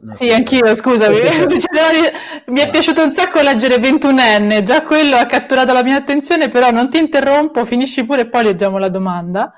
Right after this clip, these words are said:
Speaker 1: Voi tre siete delle persone fantastiche, grazie tanto, grazie.
Speaker 2: Allora la leggiamo adesso, <laughs> io mi ero concentrata
Speaker 1: Io l'ho
Speaker 2: su di
Speaker 1: letto.
Speaker 2: lui e non l'ho letta. "Sono un piccolo ragazzo ventunenne, Peter D,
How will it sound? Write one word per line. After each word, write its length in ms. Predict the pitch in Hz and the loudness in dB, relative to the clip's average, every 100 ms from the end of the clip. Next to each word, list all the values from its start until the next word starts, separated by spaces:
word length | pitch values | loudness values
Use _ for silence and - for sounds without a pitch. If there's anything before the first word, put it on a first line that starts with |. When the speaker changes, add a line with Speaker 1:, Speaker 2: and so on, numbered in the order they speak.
| _ | _
Speaker 1:
Voi 180 | 123 127 | -12 -12
tre 140 | 139 147 | -10 -12
siete 240 | 151 - | -12 -10
delle 120 | 123 | -10
persone 300 | 123 113 127 | -10 -12 -12
fantastiche, 680 | 120 110 104 95 - - 107 | -12 -14 -14 -16 -18 -20 -14
grazie 380 | 113 143 147 139 | -8 -6 -6 -12
tanto, 520 | 123 104 90 82 _ | -10 -12 -16 -20 _
grazie. 560 | 107 113 - - 73 _ _ - _ _ _ _ _ _ _ _ - | -18 -16 -18 -20 -20 _ _ -20 _ _ _ _ _ _ _ _ -6
Speaker 2:
Allora 260 | 202 180 175 | -4 -2 -4
la 80 | |
leggiamo 300 | 175 170 180 | -6 -8 -8
adesso, 400 | 175 175 - 226 | -6 -8 -8 -6
<laughs> 20 | 254 | -2
io 220 | 294 349 | 0 2
mi 80 | 330 | 2
ero 280 | 330 285 247 | 2 2 2
concentrata 560 | 247 233 254 240 233 226 | 0 0 0 2 2 2
Speaker 1:
Io 40 | |
l'ho 60 | - | 2
Speaker 2:
su 40 | |
di 40 | 143 | 0
Speaker 1:
letto. 260 | 139 220 | -2 -2
Speaker 2:
lui 140 | 240 240 | -2 -2
e 40 | |
non 160 | 208 208 | -2 0
l'ho 80 | 208 | 0
letta. 380 | 202 190 190 - - - - | 0 -2 -8 -16 -20 -20 -8
"Sono 200 | 269 254 | -2 0
un 60 | |
piccolo 280 | 294 294 339 | 0 2 2
ragazzo 420 | 294 285 294 311 | 2 2 0 -2
ventunenne, 1200 | 247 262 269 277 262 240 208 208 220 247 294 330 - | -2 -2 0 0 2 2 0 -2 0 0 -2 -6 -6
Peter 680 | 262 262 214 208 202 208 214 | -4 -2 0 2 2 -2 -2
D, 360 | 196 285 370 | -2 -2 -2